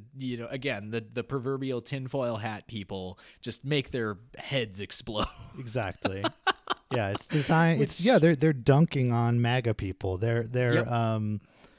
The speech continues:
Speaker 2: which again, that backs up my theory
Speaker 1: Your
Speaker 2: as
Speaker 1: theory.
Speaker 2: well. Uh,
Speaker 1: Yes.
Speaker 2: so, I mean,
Speaker 1: Wow.
Speaker 2: what can we say here at the end? I guess my, my final statement is, you know, we need an analysis of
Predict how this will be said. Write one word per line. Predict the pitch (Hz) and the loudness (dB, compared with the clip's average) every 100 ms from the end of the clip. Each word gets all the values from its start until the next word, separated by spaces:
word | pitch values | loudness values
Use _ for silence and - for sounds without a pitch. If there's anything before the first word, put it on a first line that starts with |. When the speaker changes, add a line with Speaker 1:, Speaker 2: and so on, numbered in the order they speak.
| _ - | _ -4
Speaker 2:
which | 131 - | -2 -2
again, | 147 123 160 101 90 - | -4 0 0 0 -4 -10
that | 101 101 - | -6 -6 -4
backs | 107 - - | -4 -4 -4
up | 113 113 - - _ _ _ _ - | -4 -4 -8 -12 _ _ _ _ -6
my | 113 113 | -2 -2
theory | - 117 120 | -2 -2 0
Speaker 1:
Your | 123 | 0
Speaker 2:
as | 147 | 0
Speaker 1:
theory. | 135 | 2
Speaker 2:
well. | 139 104 110 _ - - - - | 2 0 -4 _ -20 -20 -20 -10
Uh, | 117 110 110 107 | -2 0 0 -2
Speaker 1:
Yes. | - _ - | -6 _ -12
Speaker 2:
so, | - 160 160 156 156 - - | -2 2 4 4 2 0 -6
I | 143 | -2
mean, | 147 151 151 | 0 2 0
Speaker 1:
Wow. | 143 85 82 80 - _ _ _ _ _ | -2 -4 -12 -16 -18 _ _ _ _ _
Speaker 2:
what | 131 175 | 2 2
can | - 165 | 4 2
we | |
say | 143 - 123 | 2 2 0
here | 117 110 | 2 0
at | 107 | 0
the | 107 101 | 0 0
end? | 101 98 101 - | 0 -2 -4 -6
I | 113 | -4
guess | 120 135 - 117 | 0 0 -2 -10
my, | 110 104 104 113 127 123 123 117 | -8 -4 -2 0 2 2 0 -2
my | 107 104 113 | -4 -4 -4
final | - 113 110 104 | -4 -2 -2 -2
statement | - 107 101 101 95 101 | -4 -4 -2 -4 -6 -6
is, | 104 92 92 92 92 - - - _ _ _ _ _ _ _ - | -6 -6 -6 -6 -8 -10 -12 -14 _ _ _ _ _ _ _ -6
you | 165 | -2
know, | 165 | 0
we | 151 131 | -2 0
need | 120 123 131 | 2 2 2
an | 123 | 2
analysis | 120 113 110 117 117 117 117 - | 4 2 2 0 0 -4 -4 -4
of | 110 104 101 104 - - | -4 -2 -2 -4 -10 -20